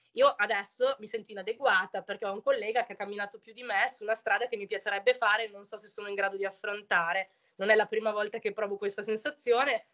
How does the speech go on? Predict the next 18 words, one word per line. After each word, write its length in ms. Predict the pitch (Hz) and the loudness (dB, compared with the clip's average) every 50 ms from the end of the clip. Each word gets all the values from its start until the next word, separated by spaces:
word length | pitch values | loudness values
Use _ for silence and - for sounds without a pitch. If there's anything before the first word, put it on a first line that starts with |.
| _ - | _ -2
non 240 | 233 247 233 233 | 0 0 0 0
penso 320 | - 294 285 269 254 - 233 | 2 4 4 4 4 0 -4
di 80 | 220 | 0
doverla 400 | 214 226 220 226 220 220 226 214 | 0 2 4 4 4 4 2 0
chiamare 400 | 214 - 214 233 220 226 214 220 | 0 0 0 0 2 4 2 2
invidia, 520 | 277 294 262 220 214 226 247 262 254 285 262 | 2 0 -2 -8 -8 -8 -4 2 4 4 4
ma 240 | 226 214 208 208 - _ _ _ _ | 8 8 6 6 6 _ _ _ _
spero 280 | - - - - 254 269 | -18 -2 6 6 6 6
diventi 320 | 269 226 208 214 233 254 | 6 2 -6 -8 -4 -2
una 140 | 262 226 196 | -2 -2 -2
contaminazione 760 | - 202 208 208 208 214 202 202 196 - - 208 202 196 - | -4 -6 -8 -8 -8 -8 -6 -8 -8 -6 -4 -4 -4 -4 -6
culturale, 600 | - 196 196 - 262 269 240 190 165 175 190 190 | -8 -10 -4 2 6 6 6 6 6 2 -2 -2
spero 280 | 190 - 247 233 220 196 | -2 4 4 4 4 4
di 100 | 214 208 | -2 -6
poter 720 | - 208 202 - 208 202 208 214 202 208 208 202 185 _ _ | -8 -4 0 2 2 2 2 0 2 2 0 0 0 _ _
assorbire 720 | - 214 214 - - - 269 269 247 208 220 220 247 277 269 | -2 -2 -2 -2 -2 -2 -4 -4 -4 -2 4 6 6 6 6
delle 260 | 226 202 214 240 247 | 2 2 0 0 0
cose 680 | - 220 190 185 185 196 196 202 247 254 269 - _ | 2 -2 -2 -2 -2 -4 0 2 2 2 2 -2 _